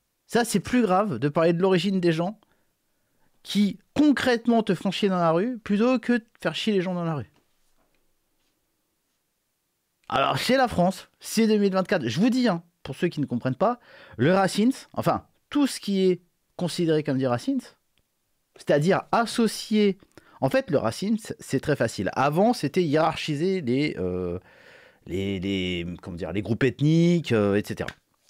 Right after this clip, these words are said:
C'était ça avant, c'était établir une hiérarchie entre les groupes ethniques. Ok. Surtout en ce qui concerne l'intelligence, le savoir, et cetera. Ok. La culture, et cetera. Ok. Aujourd'hui,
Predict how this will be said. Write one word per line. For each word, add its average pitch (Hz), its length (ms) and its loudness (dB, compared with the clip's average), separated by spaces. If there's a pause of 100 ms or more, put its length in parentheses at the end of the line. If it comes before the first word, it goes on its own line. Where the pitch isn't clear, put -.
C'était 147 300 -2
ça 101 240 0
avant, 82 220 -2
c'était 151 340 -2
établir 139 380 0
une 127 80 0
hiérarchie 123 360 0
entre 151 200 -2
les 120 80 2
groupes 135 180 -6
ethniques. - 340 -8 (400)
Ok. - 300 -4 (380)
Surtout 214 720 2
en 123 60 0
ce - 100 -8
qui - 80 -16
concerne 147 240 0
l'intelligence, 120 640 -2
le 95 60 -8
savoir, 95 480 0
et 80 60 -8
cetera. - 300 -14 (160)
Ok. - 240 -8 (460)
La 90 140 -8
culture, 87 500 -6
et 82 60 -8
cetera. - 260 -20 (480)
Ok. - 220 -2 (420)
Aujourd'hui, 180 640 2